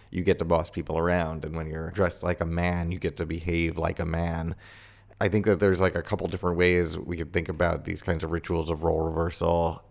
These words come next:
anthropologically. One is that they serve as a release valve where, like, the lower classes or disenfranchised populations get to act as though they're powerful, and, like, there's just more license to do certain things, and there's more freedom to do certain things, and then the rest of the year,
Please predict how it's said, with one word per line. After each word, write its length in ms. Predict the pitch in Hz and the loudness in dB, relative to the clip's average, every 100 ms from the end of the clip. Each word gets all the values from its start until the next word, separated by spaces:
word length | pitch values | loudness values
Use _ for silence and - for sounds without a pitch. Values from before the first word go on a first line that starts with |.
| - | -4
anthropologically. 840 | 87 82 76 85 85 87 85 85 82 | -2 -2 -2 2 4 4 0 -2 -2
One 400 | 87 98 101 87 | 4 6 6 4
is 220 | 64 85 | 0 -2
that 100 | 85 | 0
they 80 | 87 | 0
serve 240 | - 82 | 2 0
as 100 | 78 | -2
a 60 | 78 | -6
release 460 | 78 85 95 107 | -2 0 0 -2
valve 420 | - 62 76 73 - | -6 -4 -4 -6 -10
where, 400 | - 85 80 80 | -4 0 0 0
like, 340 | 80 80 80 - | 0 0 -4 -6
the 100 | 95 | -2
lower 240 | 98 90 85 | 2 4 4
classes 440 | 92 85 80 78 78 | 2 0 0 -6 -4
or 280 | 82 80 - | -2 -2 -2
disenfranchised 720 | 101 92 87 90 82 85 80 | -2 0 2 2 2 0 2
populations 720 | 85 78 82 80 - 82 80 - - - - - | 0 0 -2 -2 -4 -4 -6 -12 -20 -20 -12 2
get 180 | 104 - | 2 4
to 220 | 95 90 | -2 -2
act 260 | 95 90 - | 0 -2 -2
as 140 | 87 | -2
though 160 | 87 85 | 2 2
they're 160 | 82 80 | 2 4
powerful, 580 | 120 117 101 101 95 | 6 6 4 4 6
and, 140 | 85 82 | 4 2
like, 300 | 82 80 - | 0 -2 -4
there's 280 | 90 90 80 | 0 0 0
just 220 | 92 - | -2 0
more 340 | 95 87 82 | 2 4 4
license 580 | 82 85 87 - 90 85 | 2 2 2 0 -2 -2
to 120 | - | -4
do 460 | 82 87 87 87 82 | -2 2 4 4 0
certain 400 | - 92 76 87 | -2 -2 0 0
things, 400 | 82 82 80 82 | 0 2 0 -4
and 80 | 82 | -6
there's 100 | 80 | -4
more 120 | 82 | -4
freedom 340 | - 95 90 87 | 0 0 2 0
to 80 | |
do 160 | 80 85 | 0 -2
certain 260 | - 85 82 | 0 -2 0
things, 340 | 82 82 80 | 0 0 -2
and 120 | 82 | -2
then 100 | 82 | -2
the 60 | 82 | -2
rest 220 | 80 - | -4 -4
of 40 | |
the 80 | 82 | -6
year, 380 | 80 82 85 | -4 -2 -4